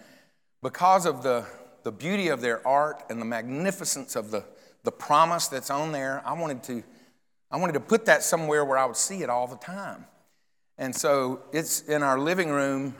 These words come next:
uh, right next to our fireplace, right there, first thing you see. My question to you, and I want you to nod yes if you agree with this, did, did I have the, the right to put that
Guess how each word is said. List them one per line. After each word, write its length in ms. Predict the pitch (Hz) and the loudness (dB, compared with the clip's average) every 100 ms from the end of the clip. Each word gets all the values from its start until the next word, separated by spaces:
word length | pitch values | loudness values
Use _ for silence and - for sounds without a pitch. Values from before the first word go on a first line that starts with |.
| - | -12
uh, 280 | 117 110 107 98 - _ _ _ _ _ _ - | -6 -4 -4 -6 -16 _ _ _ _ _ _ 2
right 200 | 135 151 | 2 2
next 220 | 151 - | -2 0
to 80 | 131 | 0
our 100 | 110 | 0
fireplace, 880 | - 139 135 143 135 127 120 - - - 117 | 2 2 2 0 -2 -2 -4 -8 -12 -20 -6
right 320 | 117 123 117 | 0 0 0
there, 180 | 131 120 | -4 -4
first 320 | - 131 - | -4 -6 -6
thing 200 | 135 120 | -8 -8
you 80 | 107 | -8
see. 420 | - 143 117 85 - - _ _ _ _ _ _ _ _ _ _ _ 202 | -8 -6 -6 -10 -18 -20 _ _ _ _ _ _ _ _ _ _ _ 0
My 120 | 165 | 0
question 500 | - 254 269 202 170 | 4 4 4 0 -4
to 120 | 165 | -4
you, 420 | 165 185 139 127 131 139 | -2 0 0 -2 -4 0
and 100 | 151 | 2
I 60 | |
want 180 | 185 190 | 4 2
you 60 | 151 | -2
to 60 | |
nod 380 | 143 156 160 147 | 2 4 4 2
yes 520 | 135 156 120 110 - - | 2 4 4 0 -6 -8
if 140 | 123 | -6
you 140 | 139 127 | -4 -2
agree 240 | 120 139 | 0 -2
with 160 | 123 - | -2 -6
this, 260 | 104 - | -8 -8
did, 280 | - 131 151 - - - 151 _ _ - | -8 -6 -6 -8 -20 -20 -20 _ _ -2
did 100 | 185 | 2
I 160 | 269 | 2
have 140 | 285 233 | 2 2
the, 160 | 147 - - - - - - | 0 -2 -18 -20 -20 -20 -10
the 160 | 113 123 | -4 2
right 340 | 127 156 190 | 8 8 6
to 100 | 151 | -2
put 260 | - 175 - | -4 -4 2
that 680 | 180 190 - - - - | 2 2 -2 -16 -20 -20